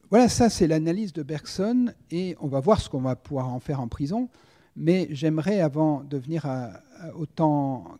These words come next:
carcéral ou à, au vécu du temps en prison, euh, proposer une troisième conception du temps qui me semble,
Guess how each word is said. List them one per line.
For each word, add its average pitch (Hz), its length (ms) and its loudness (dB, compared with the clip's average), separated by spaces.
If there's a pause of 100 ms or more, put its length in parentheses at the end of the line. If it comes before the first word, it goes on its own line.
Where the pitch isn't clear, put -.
carcéral 180 640 -4
ou 139 80 -2
à, 120 120 -6 (100)
au 123 100 -14
vécu 175 340 -4
du 127 140 -10
temps 131 320 -10 (280)
en 135 120 -8
prison, 165 460 2 (540)
euh, 139 320 -4
proposer 180 400 4
une 170 120 2
troisième 160 640 6
conception 143 560 -8
du 110 120 -14
temps 151 280 -12
qui - 160 -10
me 135 120 -4
semble, 175 400 -6